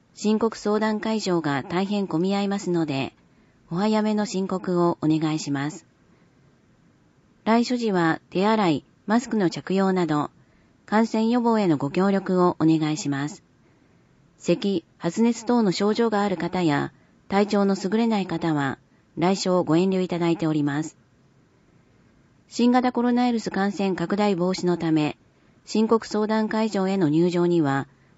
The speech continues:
入場整理券が必要となります。入場整理券の配布状況に応じて、後日の来場をお願いすることもあります。確定申告書は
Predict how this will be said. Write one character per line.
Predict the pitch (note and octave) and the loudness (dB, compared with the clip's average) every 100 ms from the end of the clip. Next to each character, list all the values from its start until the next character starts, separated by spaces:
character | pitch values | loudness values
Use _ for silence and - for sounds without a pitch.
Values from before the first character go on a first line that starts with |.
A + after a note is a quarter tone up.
| - | 0
入 | G#3 A3+ | 2 4
場 | A#3 | 2
整 | A3+ A#3 | 2 0
理 | A#3+ A#3 | 0 -2
券 | G#3+ F3 | 0 0
が | |
必 | C#3+ - E3+ | -2 -4 0
要 | E3 | 0
と | E3 | 0
な | D#3 | 0
り | D3 C#3 | 0 0
ま | C#3 | -2
す。 | D3+ - _ _ _ _ _ _ _ _ _ _ | -6 -12 _ _ _ _ _ _ _ _ _ _
入 | G3+ A#3 | 2 4
場 | A#3+ A#3+ | 4 4
整 | B3 A#3+ | 2 0
理 | A#3+ | 0
券 | A3+ G#3 | -2 0
の | E3 | 0
配 | F3 G3+ | -2 -2
布 | G#3+ | -2
状 | A3+ A3 | -2 -2
況 | G3+ | 0
に | F3+ D3 | 0 2
応 | D#3+ | 2
じ | E3 | 0
て、 | E3+ D3+ C#3 - _ _ _ | -2 -2 -2 -8 _ _ _
後 | F#3+ | 0
日 | G#3+ A3 F3 | 0 2 2
の | D3+ | 0
来 | D#3 F#3+ | 0 -2
場 | F#3 F3+ F3+ | 0 2 2
を | F3 - | 2 2
お | |
願 | D#3+ F#3+ F#3+ | 0 2 -2
い | |
す | F#3+ F#3+ | -2 -4
る | |
こ | F#3+ | -4
と | F#3 | -2
も | F#3 | -2
あ | C#3+ | -2
り | C3+ | -4
ま | C3 C3 | -6 -6
す。 | F#3 - _ _ _ _ _ _ _ _ _ _ _ _ _ _ | -10 -18 _ _ _ _ _ _ _ _ _ _ _ _ _ _
確 | G3 - | -4 0
定 | A#3+ B3 | 4 4
申 | A#3+ A3+ | 4 0
告 | A3+ A#3 | -2 -4
書 | - A3 | -4 0
は | F#3 D#3 | 2 0